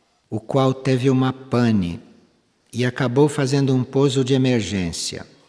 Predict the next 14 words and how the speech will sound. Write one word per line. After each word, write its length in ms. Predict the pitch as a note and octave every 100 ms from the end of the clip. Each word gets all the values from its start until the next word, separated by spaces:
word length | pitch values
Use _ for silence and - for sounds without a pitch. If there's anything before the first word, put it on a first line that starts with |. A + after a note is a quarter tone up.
| _ _ _ _ _ _ _ -
O 80 |
que 160 | C3 G#3+
me 160 | F#3+ F3
chamou 440 | - D3 B2 A2+
a 40 |
atenção 760 | G#2 - F#2+ F2 - C#3 A#2+ E2+ - - _ _ _ -
era 200 | C3+ C#3+
o 60 |
tamanho 680 | C#3 C#3 A#2+ A2+ D3 E3 D#3
do 140 | A2+
avião 540 | A2+ F#2 G#2 A2+ C#3+ C#3
visto 380 | A#2 C#3 - C3+
de 120 | C#3+
fora. 680 | - - A#2+ A2 F2 D2+